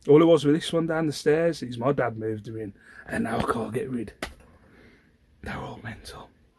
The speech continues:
Every last one of em. Courier services, women, all of em. I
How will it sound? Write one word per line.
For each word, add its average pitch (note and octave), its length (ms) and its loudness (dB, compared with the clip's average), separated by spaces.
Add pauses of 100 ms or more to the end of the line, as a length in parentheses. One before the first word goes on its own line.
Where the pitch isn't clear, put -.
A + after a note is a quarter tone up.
(120)
Every A2 220 -14
last A2+ 240 -14
one A2 120 -20
of G#2+ 140 -20
em. G#2+ 80 -20 (540)
Courier - 320 -18
services, A#2 640 -12 (400)
women, A2 340 -6 (400)
all A#2 220 -10
of A2+ 100 -12
em. A2 180 -12 (1120)
I - 40 -20